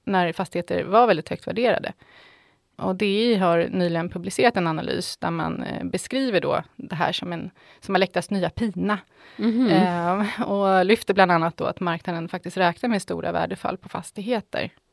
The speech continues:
Speaker 2: Så den investeringen skulle kunna betyda fler förluster för Alecta då?
Speaker 1: Alectas tillförordnade kapitalförvaltningschef,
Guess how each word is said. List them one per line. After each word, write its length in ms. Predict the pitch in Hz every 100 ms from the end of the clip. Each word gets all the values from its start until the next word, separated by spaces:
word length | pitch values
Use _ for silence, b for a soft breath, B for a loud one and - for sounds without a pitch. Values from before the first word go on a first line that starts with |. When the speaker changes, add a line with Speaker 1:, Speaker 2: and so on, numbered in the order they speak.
| _ _
Speaker 2:
Så 140 | - 208
den 280 | 214 233
investeringen 680 | 226 214 202 180 160 160 160
skulle 360 | 160 160 160 147
kunna 160 | - 175
betyda 440 | 156 165 147 139 - _
fler 260 | 262 262
förluster 640 | 220 156 143 - 92 90 170 - -
för 80 |
Alecta 400 | 165 147 147 -
då? 220 | - 85 180 - _
Speaker 1:
Alectas 440 | 226 240 240 247
tillförordnade 640 | - 226 214 269 302 254
kapitalförvaltningschef, 1200 | 208 202 - 190 175 - - 175 - - 240 -